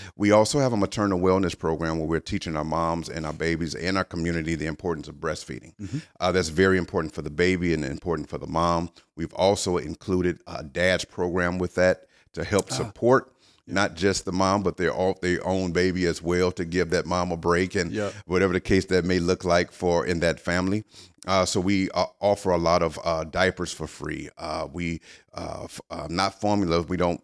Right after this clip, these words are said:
Speaker 1: we don't promote the formulas 'cause we're promoting breast, breast milk.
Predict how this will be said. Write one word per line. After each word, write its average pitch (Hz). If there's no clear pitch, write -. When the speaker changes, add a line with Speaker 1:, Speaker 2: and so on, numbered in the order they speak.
Speaker 1:
we 87
don't 90
promote 92
the 90
formulas 85
'cause 80
we're 80
promoting 80
breast, 90
breast 95
milk. 80